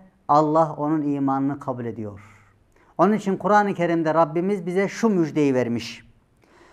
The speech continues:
Allah kendisine şirk koşulmasının dışındaki istediği kimselerin bütün günahlarını bağışlar.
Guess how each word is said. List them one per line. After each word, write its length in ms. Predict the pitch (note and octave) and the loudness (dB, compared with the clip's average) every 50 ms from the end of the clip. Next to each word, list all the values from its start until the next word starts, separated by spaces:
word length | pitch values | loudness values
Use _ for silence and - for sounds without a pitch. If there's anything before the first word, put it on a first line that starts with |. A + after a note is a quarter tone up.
| _ _ _ _ _ | _ _ _ _ _
Allah 580 | - F3 G3+ G#3+ A3 A#3 B3+ B3 B3 A#3+ - - - | 10 10 12 12 10 8 8 8 6 2 -4 -10 -2
kendisine 640 | - G3 G#3+ A3+ A3 G#3+ A#3 A3+ - A3+ A#3 A3+ G3+ | 0 2 2 2 0 -2 -4 -4 -2 0 2 2 0
şirk 380 | A3+ - - B3+ C4 B3+ - | -2 -2 0 0 0 0 -2
koşulmasının 920 | - - F#3+ E3+ - - F#3+ G3 G3 F#3 E3+ - G3 G#3+ G#3+ G3+ F3 D#3 | 0 0 0 0 2 0 0 2 2 2 0 2 0 2 2 2 2 2
dışındaki 800 | F#3+ F3+ - - F#3 F3 D#3+ E3 D#3+ D#3+ D#3+ E3 D3+ C#3 A#2+ D3 - - - - _ _ _ _ - | 0 0 2 0 0 2 4 4 4 4 2 0 0 0 0 -4 -8 -18 -20 -20 _ _ _ _ -2
istediği 680 | G3 F#3+ - - - - A#3 A#3+ G#3 G3 A#3+ C4+ C4+ - | -2 -2 -2 -6 0 4 4 4 6 6 6 6 4 4
kimselerin 880 | - A3 A3 G#3 G#3+ - F#3+ F#3 F#3 F#3 F3+ F3+ F3 E3+ D#3+ D#3 D3+ | 2 2 0 2 2 0 2 4 4 4 4 2 2 2 0 0 0
bütün 460 | G3 G3+ G#3 - C4 D4 C#4 B3 A3 | -2 -4 0 4 6 6 6 6 4
günahlarını 760 | F3+ F#3+ F#3+ F#3 F3 D#3+ D#3 E3 F3 F3 E3 D#3+ F3+ F#3 E3 E3 | 2 2 4 4 2 2 2 2 2 2 2 2 0 0 4 4
bağışlar. 640 | E3 D#3+ D#3+ - - - E3+ D#3+ D3 - - - | 6 6 4 2 0 2 4 4 4 2 -2 -10